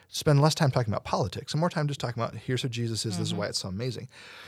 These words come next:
Speaker 1: And so what Epaphras does is he goes home and just says, "I have learned this about Jesus. You need to listen to this and, and trust it." And so he starts a church, and this church starts to blossom and grow.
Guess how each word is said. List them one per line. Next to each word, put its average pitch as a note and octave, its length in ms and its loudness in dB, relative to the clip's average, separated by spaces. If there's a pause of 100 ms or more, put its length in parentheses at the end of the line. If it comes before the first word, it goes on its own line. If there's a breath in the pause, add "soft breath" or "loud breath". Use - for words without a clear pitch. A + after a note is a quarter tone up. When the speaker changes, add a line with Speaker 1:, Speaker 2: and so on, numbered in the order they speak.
(280 loud breath)
Speaker 1:
And D#3 80 10
so - 60 10
what F3 100 12
Epaphras D#3+ 380 6
does F3 180 4
is A#2 60 0
he B2+ 80 2
goes B2+ 200 6
home D3+ 260 6
and A#2 80 0
just A#2 120 2
says, G#2+ 240 2
"I C#3+ 220 6
have C#3 180 6
learned B2 360 2
this G2 280 -2
about G2+ 300 -6
Jesus. A2 500 -2
You A2 120 -2
need A2+ 160 -2
to G2 100 -4
listen A2+ 440 0
to F#2+ 80 -2
this F2+ 360 -4
and, G2 220 -6
and G#2+ 180 -8
trust - 400 -2
it." F#2+ 120 -8 (360 loud breath)
And B2 180 2
so C3 180 6
he C3 120 2
starts B2 320 2
a B2 60 -4
church, - 440 -4
and A2 120 -8
this A2+ 160 -2
church - 240 -2
starts - 260 -2
to F#2+ 140 -6
blossom G#2 500 -4
and F#2 140 -6
grow. G2+ 360 -4